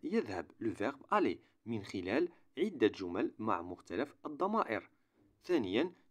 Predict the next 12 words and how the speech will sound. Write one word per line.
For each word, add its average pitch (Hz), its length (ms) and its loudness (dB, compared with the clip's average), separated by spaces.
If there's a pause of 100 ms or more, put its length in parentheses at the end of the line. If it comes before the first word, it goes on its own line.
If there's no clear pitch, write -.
(120)
كلمات 110 480 0 (160)
فرنسية 110 760 -2
مستعملة 120 920 -4
بكثرة. 170 600 -2 (360)
فإن 87 180 -6
كنتم 208 460 -4
مستعدون 107 680 -2 (280)
فلنبدأ 82 540 -4
على 202 220 -2
بركة 220 420 -2
الله. 214 400 0 (2000)
أنا 170 320 -2